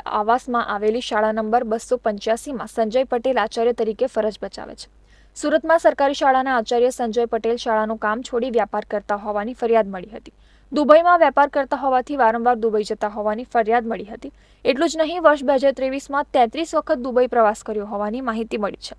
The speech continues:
આચાર્યને અપહરણકારોએ ઢોર માર માર્યો હોવાની પોલીસમાં ફરિયાદ બાદ સમગ્ર મામલો સામે આવ્યો હતો. નોટિસ આપતા અકસ્માતનું બહાનું કાઢીને હાલ આચાર્ય મેડિકલ લીવ લઈ રજા પર ઉતરી ગયા છે.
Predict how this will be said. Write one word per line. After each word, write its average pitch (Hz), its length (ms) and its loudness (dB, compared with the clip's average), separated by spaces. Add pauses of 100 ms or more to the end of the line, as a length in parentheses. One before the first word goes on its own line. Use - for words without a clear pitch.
(160)
આચાર્યને 311 520 8
અપહરણકારોએ 269 840 6
ઢોર 240 300 4
માર 226 240 2
માર્યો 233 300 2
હોવાની 247 380 2
પોલીસમાં 233 520 2
ફરિયાદ 220 340 4
બાદ 202 260 4
સમગ્ર 233 440 2
મામલો 226 380 4
સામે 220 340 6
આવ્યો 180 280 -2
હતો. - 160 -18 (520)
નોટિસ 269 380 4
આપતા 320 300 8
અકસ્માતનું 277 640 0
બહાનું 233 380 -2
કાઢીને 240 480 -2
હાલ 220 340 -2
આચાર્ય 226 420 2
મેડિકલ 214 420 0
લીવ 220 280 0
લઈ 208 320 -8 (400)
રજા 254 260 6
પર 285 160 4
ઉતરી 208 220 0
ગયા 190 160 -8
છે. - 220 -18